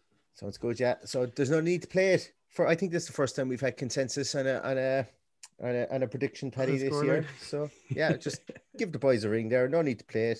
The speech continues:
Speaker 1: Two nil win. Just put it in the books and on towards, um, Crystal Palace. Once again, I
Speaker 2: Yeah.
Speaker 1: jest. I'm not tempting fate. I'm not tempting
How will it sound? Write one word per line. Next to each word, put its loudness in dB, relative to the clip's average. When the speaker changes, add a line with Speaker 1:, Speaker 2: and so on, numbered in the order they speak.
Speaker 1:
Two 0
nil 0
win. 2
Just -12
put -4
it -4
in -4
the -4
books -6
and -6
on -2
towards, -6
um, -4
Crystal -10
Palace. -6
Once -2
again, 2
I 0
Speaker 2:
Yeah. 4
Speaker 1:
jest. 2
I'm -4
not -2
tempting -10
fate. -10
I'm -12
not -12
tempting -14